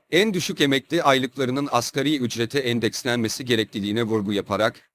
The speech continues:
bu adımın emeklilerin yaşam koşullarını düzeltmek adına kritik bir öneme sahip olduğunu belirtmiştir. Açıklamada,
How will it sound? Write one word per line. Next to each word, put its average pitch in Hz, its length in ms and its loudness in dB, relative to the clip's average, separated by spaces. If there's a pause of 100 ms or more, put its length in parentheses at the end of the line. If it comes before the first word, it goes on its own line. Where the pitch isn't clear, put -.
bu 180 160 4
adımın 160 280 4
emeklilerin 131 640 2
yaşam 147 360 2
koşullarını 123 640 -2
düzeltmek 113 540 0
adına 120 280 -2
kritik 131 460 -8
bir 151 120 0
öneme 120 320 0
sahip 120 380 0
olduğunu 85 440 -2
belirtmiştir. - 720 -6 (480)
Açıklamada, 139 800 2